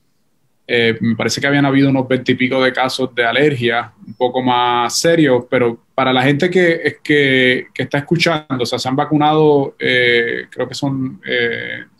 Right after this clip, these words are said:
bueno, sobre cien mil, casi doscientas mil personas, ¿no? En Puerto Rico.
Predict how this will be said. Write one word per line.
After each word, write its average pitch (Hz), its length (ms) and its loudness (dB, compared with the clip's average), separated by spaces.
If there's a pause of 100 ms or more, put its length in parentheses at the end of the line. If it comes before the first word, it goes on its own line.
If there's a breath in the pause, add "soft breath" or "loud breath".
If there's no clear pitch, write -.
(200)
bueno, - 160 -12 (100)
sobre 120 300 -4
cien 113 220 0
mil, 170 160 4
casi 151 220 -2
doscientas 143 380 -2
mil 139 120 -2
personas, 156 420 -4
¿no? 165 220 -4 (420)
En 123 120 -8
Puerto 127 260 0
Rico. - 400 0